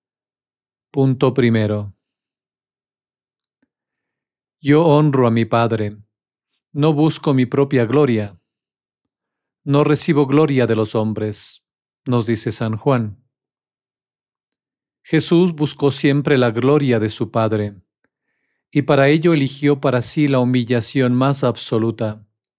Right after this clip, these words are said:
hasta llegar a ser el oprobio de los hombres y el marginado del pueblo. Belén,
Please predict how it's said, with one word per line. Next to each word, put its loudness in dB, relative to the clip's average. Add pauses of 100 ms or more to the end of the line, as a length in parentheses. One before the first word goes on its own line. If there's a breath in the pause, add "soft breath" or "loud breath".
(580 soft breath)
hasta 2
llegar 2
a 2
ser -2
el 0
oprobio 2
de 0
los -2
hombres -2 (500)
y 0
el 2
marginado 0
del -2
pueblo. -4 (1400)
Belén, -2